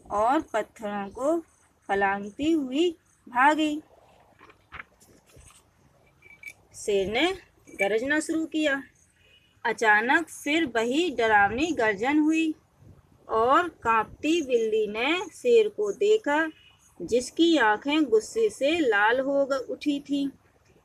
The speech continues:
वह इतनी डर गई कि उसने जलती लकड़ी उसके पैरों के पास गिरा दी और कूदती हुई वापस गांव भागी।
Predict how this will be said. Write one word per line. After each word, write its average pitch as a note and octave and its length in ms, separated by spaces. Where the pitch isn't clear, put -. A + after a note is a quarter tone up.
वह A#3 580
इतनी B3+ 600
डर A3 220
गई A#3+ 360
कि D4+ 460
उसने A#3 480
जलती A#3+ 720
लकड़ी A3+ 560
उसके - 320
पैरों G#3+ 460
के G#3 160
पास B3 420
गिरा C4+ 340
दी C#4+ 320
और C4+ 360
कूदती A#3 680
हुई C4 280
वापस B3 520
गांव A3+ 340
भागी। D4 540